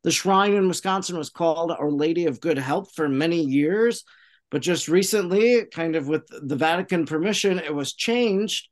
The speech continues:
A-, and it was interesting because Our Lady never called herself, "I am the Lady of Good Help." You know,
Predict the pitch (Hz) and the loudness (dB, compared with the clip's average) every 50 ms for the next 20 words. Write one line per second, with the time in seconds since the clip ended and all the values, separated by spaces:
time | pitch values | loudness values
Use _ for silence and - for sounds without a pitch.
0 | _ _ _ _ _ _ _ - - - 196 208 214 - 208 208 208 202 202 - | _ _ _ _ _ _ _ -14 -6 -2 -2 0 0 0 -2 -2 -2 -4 -4 -2
1 | 247 254 262 240 190 285 294 - - 262 254 214 - - 220 208 196 185 180 - | -2 0 0 0 0 0 0 0 2 2 2 2 0 -2 -2 -2 -2 -4 -4 -4
2 | 202 196 180 165 - - 180 185 180 220 247 240 262 247 208 196 196 190 202 180 | -4 -4 -4 -6 -6 -2 0 2 4 4 4 2 0 -2 -2 -2 -2 -4 -6 -8
3 | - - - 160 160 165 185 180 175 175 156 - - 180 170 170 170 147 - - | -8 -8 -4 -2 0 0 0 -2 -2 -6 -6 -6 -6 -4 -2 -2 -4 -4 -8 -14
4 | _ _ _ _ _ _ _ _ _ _ - 139 151 160 170 170 165 160 143 151 | _ _ _ _ _ _ _ _ _ _ -2 0 2 2 4 4 2 2 2 2
5 | 143 139 139 139 151 160 156 160 156 139 127 120 - - 135 135 131 135 139 143 | 2 0 0 2 2 2 2 0 0 -2 -2 -4 -4 -4 -4 -2 -2 -2 -2 -2
6 | 139 - 147 143 139 135 131 127 123 | -4 -6 -6 -4 -4 -4 -4 -6 -8